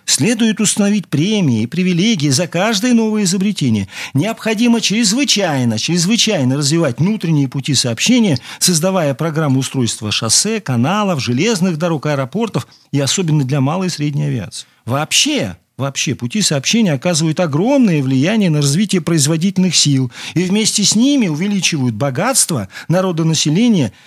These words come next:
и политическое могущество. Вот, Дмитрий, посмотрите на З С Д, на тот же Крымский мост.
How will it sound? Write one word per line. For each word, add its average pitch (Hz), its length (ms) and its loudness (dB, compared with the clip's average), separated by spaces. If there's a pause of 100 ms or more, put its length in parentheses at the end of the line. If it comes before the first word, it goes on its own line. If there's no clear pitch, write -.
и 208 240 0
политическое 170 600 -2
могущество. 156 600 -8 (220)
Вот, 285 200 -4
Дмитрий, 143 400 -2
посмотрите 202 500 0
на 156 120 0
З 117 240 0
С 90 120 -6
Д, 160 360 -4 (220)
на 165 100 0
тот 214 180 -2
же 151 120 0
Крымский 139 460 -2
мост. 113 400 -4